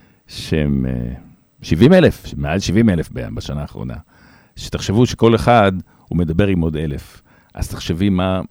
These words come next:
תחשבו מה מהות הפגיעה. זה מיליונים, פגיעה של מיליונים, אנשים שפגעו להם בפרטיות,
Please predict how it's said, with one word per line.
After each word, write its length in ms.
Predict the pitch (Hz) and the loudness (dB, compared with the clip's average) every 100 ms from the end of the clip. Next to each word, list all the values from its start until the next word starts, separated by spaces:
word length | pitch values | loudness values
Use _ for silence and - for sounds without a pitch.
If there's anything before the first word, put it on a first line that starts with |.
| - | -12
תחשבו 320 | - - 95 107 | -12 -6 -2 2
מה 120 | 101 | 2
מהות 280 | 95 90 - | 2 0 -2
הפגיעה. 300 | 95 90 80 | -2 -2 0
זה 100 | 101 | 2
מיליונים, 540 | 139 127 127 107 78 - | 2 0 2 2 0 -2
פגיעה 180 | 104 101 | -2 -2
של 140 | 98 | -2
מיליונים, 520 | 90 87 101 113 120 120 - _ - | 0 2 4 4 4 0 -10 _ -10
אנשים 280 | - 113 113 | -4 -2 -2
שפגעו 360 | 95 95 92 | -4 -2 0
להם 140 | 98 87 | 2 2
בפרטיות, 680 | 76 71 - 110 151 151 | 0 -2 -2 0 0 0